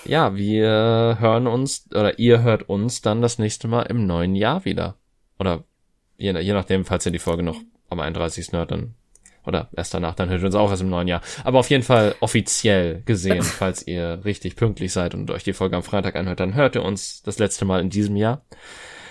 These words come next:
Speaker 1: Falls, äh, falls ihr uns, äh, da hören solltet, dann guten Rutsch. Falls ihr uns stattdessen verkatert am, an Neujahr hört, dann, äh, frohes Neues.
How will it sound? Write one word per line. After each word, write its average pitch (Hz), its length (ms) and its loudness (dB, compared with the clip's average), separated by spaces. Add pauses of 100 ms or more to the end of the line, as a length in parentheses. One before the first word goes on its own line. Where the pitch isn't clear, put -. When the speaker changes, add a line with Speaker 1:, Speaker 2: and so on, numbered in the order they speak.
(400)
Speaker 1:
Falls, 127 520 4
äh, 110 720 6 (320)
falls 107 380 0
ihr 135 140 6
uns, 127 400 0
äh, 117 300 8
da 113 160 4
hören 117 220 6
solltet, 117 260 6
dann 104 160 4
guten 101 220 0
Rutsch. 120 280 4
Falls 104 380 2
ihr 101 420 4 (540)
uns 117 180 -2
stattdessen 110 380 2
verkatert 107 540 2
am, 90 420 0
an 95 140 -2
Neujahr 104 340 4
hört, 104 280 4
dann, 90 300 2
äh, 87 420 0 (400)
frohes 107 380 2
Neues. 113 420 4